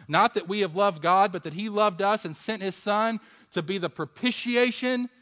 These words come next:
for our sins." That is the atoning sacrifice that averts the wrath of God from us. He uses that same word in First John chapter two, verse two.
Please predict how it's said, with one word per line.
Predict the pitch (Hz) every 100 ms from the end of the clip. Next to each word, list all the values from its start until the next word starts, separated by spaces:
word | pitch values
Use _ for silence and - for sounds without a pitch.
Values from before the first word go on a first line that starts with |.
| _ _ _
for | _ - 226 233 233
our | 214 247 254
sins." | - - 254 294 285 170 110 - - _
That | 147 175
is | 151
the | 208
atoning | 190 214 247 247
sacrifice | 196 240 233 196 185 180 139 -
that | 170
averts | 139 160 214 185 - - _ _ _
the | 165
wrath | 170 185 190 - - _ _ -
of | 165 143
God | 175 185 190 190 175 _ _
from | - 185 220 185
us. | 160 92 - - - - _ _ _ _ _ _
He | 101 98 _ _ _
uses | - 127 120
that | 110 131
same | - 135 127
word | 127 131
in | 117
First | - 127 -
John | 127 120
chapter | 143 127 123
two, | - 131 123 120 - _ _ -
verse | 117 113
two. | - 127 104 85